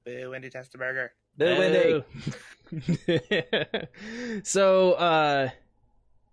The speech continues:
Speaker 3: yeah, moving on to our final topic today. Deals of the month. It's the first of the,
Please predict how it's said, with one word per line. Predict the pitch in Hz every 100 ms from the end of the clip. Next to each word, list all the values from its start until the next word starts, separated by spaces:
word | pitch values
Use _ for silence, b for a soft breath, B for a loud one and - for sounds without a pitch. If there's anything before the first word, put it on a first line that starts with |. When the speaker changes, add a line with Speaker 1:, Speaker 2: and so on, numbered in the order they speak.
| _ _ _
Speaker 3:
yeah, | 185 208
moving | 139 175 214 196
on | 135 113 147 - _ _ _ _ _ _ _ _
to | - 135
our | 120
final | 131 123
topic | 113 113 104
today. | - 107 110 - _ _ _ _ _ _
Deals | 131 175 220
of | 165
the | 131
month. | 110 131 - - _ _ _ _ _ _
It's | -
the | 151
first | 135 143 135
of | -
the, | -